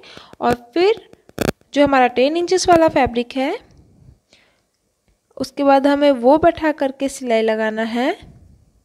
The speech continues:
इसी तरह से इसी पे हमें सिलाई लगा लेना है।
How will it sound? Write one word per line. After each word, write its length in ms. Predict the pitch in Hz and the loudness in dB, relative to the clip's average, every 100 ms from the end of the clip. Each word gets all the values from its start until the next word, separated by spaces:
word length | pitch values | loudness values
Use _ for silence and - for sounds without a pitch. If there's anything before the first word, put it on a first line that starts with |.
| _ _ _ _ _ _ _ _ _ _ _ _ _ _ _ _ _ - | _ _ _ _ _ _ _ _ _ _ _ _ _ _ _ _ _ -10
इसी 240 | 247 294 | -6 -4
तरह 260 | 311 302 302 | 0 2 2
से 180 | 330 | 0
इसी 200 | 311 311 | -2 0
पे 140 | 403 381 | 0 0
हमें 240 | 339 311 | 0 0
सिलाई 260 | 302 262 240 | -2 0 0
लगा 220 | 226 220 | 0 0
लेना 260 | 220 220 226 | -2 -4 -4
है। 240 | 240 330 | -4 -6